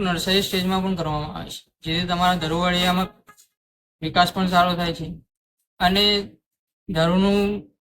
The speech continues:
જે ધરું પીળું પડતું હોય તેનો પણ અટકાવ અને ધરું પણ સારું મળે છે. યુનિમેજિકનો ડોઝ પચીસ એમ એલ per પંપનો છે, જેથી ઓછા ખર્ચે ખેડૂતને સારું ઉત્પાદન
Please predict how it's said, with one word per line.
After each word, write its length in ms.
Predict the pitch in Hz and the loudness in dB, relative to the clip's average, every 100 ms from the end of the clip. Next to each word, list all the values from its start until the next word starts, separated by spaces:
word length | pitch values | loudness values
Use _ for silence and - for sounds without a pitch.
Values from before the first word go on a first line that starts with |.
| _ _ _ | _ _ _
જે 220 | 220 165 180 | -8 -2 0
ધરું 240 | 185 190 190 | 2 0 -2
પીળું 220 | 175 190 | 0 0
પડતું 280 | 190 185 190 | 0 0 0
હોય 160 | 190 196 190 - | 2 0 -4 -4
તેનો 220 | 175 185 185 | -2 0 0
પણ 120 | 190 | 0
અટકાવ 260 | 165 - 151 151 - _ _ | 0 -2 -2 -4 -12 _ _
અને 140 | 185 185 | -2 0
ધરું 220 | 175 190 190 | 2 2 2
પણ 180 | 202 190 - | 0 0 2
સારું 280 | 175 170 180 | 4 4 2
મળે 180 | 165 147 | 0 -2
છે. 80 | 147 - - | -4 -10 -6
યુનિમેજિકનો 840 | 165 185 208 220 196 190 208 202 208 | -2 2 2 4 4 4 2 0 0
ડોઝ 380 | 185 190 190 - - _ _ _ _ - | 2 2 2 0 -10 _ _ _ _ -6
પચીસ 340 | 180 - 208 190 185 | -4 0 0 2 2
એમ 80 | 190 | 2
એલ 80 | 196 - | 0 2
per 140 | 185 185 | 0 2
પંપનો 340 | 185 175 175 170 | 0 0 0 -2
છે, 80 | - - _ _ _ _ _ _ _ - | -6 -14 _ _ _ _ _ _ _ -8
જેથી 340 | 165 165 208 202 185 | -6 -2 0 0 -2
ઓછા 240 | 160 - 190 | -4 0 0
ખર્ચે 320 | 185 175 190 196 214 - _ _ _ _ _ _ _ _ _ _ _ _ _ - | 0 0 2 2 0 -10 _ _ _ _ _ _ _ _ _ _ _ _ _ -2
ખેડૂતને 400 | 175 190 190 190 190 190 - _ _ _ | 0 2 2 2 2 0 -8 _ _ _
સારું 380 | - 170 170 190 | 2 4 4 2
ઉત્પાદન 360 | 190 196 190 202 | 0 0 0 0